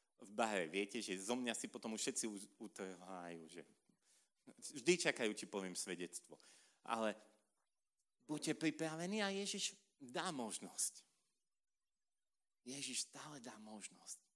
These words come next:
lebo on túži, aby boli všetci ľudia spasení. Hovorí nám Pavol v liste Timotejovi. On túži,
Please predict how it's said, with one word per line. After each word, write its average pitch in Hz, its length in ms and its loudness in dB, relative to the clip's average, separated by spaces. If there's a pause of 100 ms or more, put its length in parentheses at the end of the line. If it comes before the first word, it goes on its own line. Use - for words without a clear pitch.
(360)
lebo 117 240 -6
on 123 200 -6
túži, 165 480 0 (360)
aby 110 160 -2
boli 135 240 -2
všetci 127 400 -2
ľudia 107 240 -6
spasení. 104 600 -2 (600)
Hovorí 113 200 -4
nám 110 200 -6 (400)
Pavol 110 320 -2
v 98 160 -6
liste - 240 -4
Timotejovi. 87 800 -14
On 123 240 -6
túži, 175 560 -2